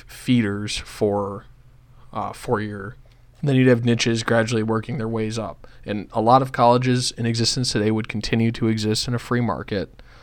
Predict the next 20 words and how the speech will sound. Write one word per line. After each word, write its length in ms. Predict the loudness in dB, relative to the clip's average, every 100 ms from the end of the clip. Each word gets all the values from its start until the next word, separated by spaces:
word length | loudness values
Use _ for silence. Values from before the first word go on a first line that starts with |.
| -20 -20 -12
but 220 | 0 2
I 80 | 2
think 220 | -4 -4
they 120 | -4 -4
would 320 | -2 -2 -2
look 320 | -2 -2 -4
different. 460 | -6 -6 -10 -14 -16
You 160 | -8 -2
wouldn't 260 | 0 0 2
have 220 | 2 0
as 240 | 0 -2
many 180 | -2 -2
universities 600 | 0 0 0 -2 -2 -4
that 80 | -4
are 80 | -2
trying 240 | 0 0
to 80 | -2
cater 340 | 0 2 0
to 240 | -2 -6 -4
everybody. 680 | -4 -2 -4 -4 -4 -8